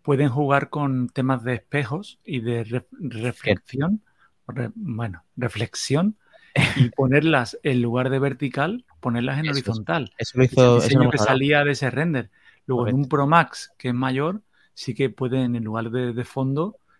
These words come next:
Speaker 1: de lado. No sé, aparte creo que era, Largan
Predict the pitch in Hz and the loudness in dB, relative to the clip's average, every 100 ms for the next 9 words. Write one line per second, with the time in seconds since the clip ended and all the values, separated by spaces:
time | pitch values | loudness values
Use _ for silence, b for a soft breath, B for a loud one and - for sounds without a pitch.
0 | _ - 113 143 127 110 120 - 123 123 | _ -8 -2 -2 -2 -4 -6 -6 -4 -4
1 | 123 _ _ _ - 123 127 139 131 131 | -4 _ _ _ -8 -4 -4 -4 -4 -4
2 | 127 123 123 120 113 - _ _ _ 120 | -2 -2 -2 -2 -2 -6 _ _ _ 0
3 | 139 160 139 123 113 | 0 2 0 0 -2